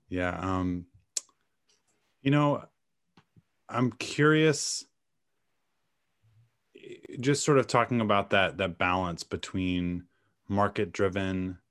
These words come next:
um, initiatives and, and policy. I mean, <laughs> I said we were gonna get political here, but, you know, it is an interesting week.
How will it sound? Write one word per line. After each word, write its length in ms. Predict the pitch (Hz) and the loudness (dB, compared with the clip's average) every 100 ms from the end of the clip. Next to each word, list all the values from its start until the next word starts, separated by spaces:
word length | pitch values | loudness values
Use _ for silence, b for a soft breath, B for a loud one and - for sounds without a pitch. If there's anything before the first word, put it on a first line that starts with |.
| _ | _
um, 440 | 95 90 87 87 82 | -6 -4 -4 -6 -8
initiatives 760 | 95 92 92 92 90 90 87 - | -6 -6 -6 -2 0 0 -4 -12
and, 500 | 92 92 90 85 71 90 | -8 -6 -6 -6 -8 -8
and 160 | 90 | -8
policy. 760 | - 85 87 87 - 90 85 85 b b b - | -6 -2 -2 -2 -4 -4 -6 -10 b b b -8
I 40 | |
mean, 420 | 92 90 90 90 - | -2 0 -2 -4 -8
<laughs> 460 | - 127 110 147 139 b b b b - | -8 -6 -4 -4 -6 b b b b -12
I 220 | 92 90 | -6 -2
said 200 | 104 123 | 2 6
we 300 | 101 98 101 | 6 4 4
were 140 | 104 98 | 6 6
gonna 180 | 95 92 | 4 4
get 180 | 95 | 2
political 400 | - 98 98 101 | 4 2 2 2
here, 180 | 90 92 | 2 2
but, 260 | 85 85 76 | 2 0 2
you 100 | 95 | 0
know, 160 | 76 90 | -2 0
it 100 | 92 | 2
is 140 | 101 | 2
an 100 | 95 | 2
interesting 560 | 101 101 92 - 92 85 | -2 -2 -4 0 0 2
week. 420 | 95 87 - | 0 -2 -8